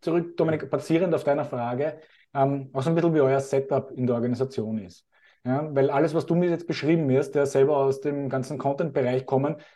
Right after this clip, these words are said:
kann ich mir vorstellen, dass es eine ganze Menge Arbeit ist, ja, diese Inhalte dort irgendwie zusammenzufügen, aufzubereiten und dort hineinzubekommen.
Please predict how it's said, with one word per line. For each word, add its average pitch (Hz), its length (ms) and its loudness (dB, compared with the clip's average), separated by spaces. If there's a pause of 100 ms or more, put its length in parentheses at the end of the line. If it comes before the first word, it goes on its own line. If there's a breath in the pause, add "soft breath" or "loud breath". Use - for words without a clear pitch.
kann 143 140 0
ich 147 60 0
mir 160 80 2
vorstellen, 139 520 2
dass 139 100 0
es 139 100 -2
eine 147 100 2
ganze 135 280 2
Menge 143 280 0
Arbeit 135 320 2
ist, 131 220 0
ja, 127 160 4
diese 135 260 2
Inhalte 139 480 4
dort 120 180 -2
irgendwie 127 240 2
zusammenzufügen, 131 760 -2
aufzubereiten 127 680 0
und 120 80 -2
dort 120 120 -2
hineinzubekommen. 113 840 -4